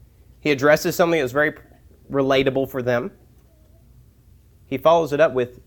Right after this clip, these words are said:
"You missed something, though." And he describes this God. He says he doesn't dwell in temples made with hands. It was a common thought in the ancient pagan world that if a god did not have a temple,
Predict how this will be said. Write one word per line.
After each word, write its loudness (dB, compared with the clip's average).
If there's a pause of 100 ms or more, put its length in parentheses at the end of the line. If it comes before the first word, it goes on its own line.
(580)
"You -6
missed -6
something, -12
though." -14 (1800)
And 0
he 4
describes 2
this 2
God. -2 (840)
He -8
says -8
he 2
doesn't -4
dwell -2
in -4
temples -6
made -4
with -8
hands. -14 (920)
It 4
was 4
a 2
common 0
thought 4 (300)
in 0
the 0
ancient 0
pagan 0
world 6 (340)
that 4
if 0
a 4
god 4
did 0
not 4
have 0
a -4
temple, -2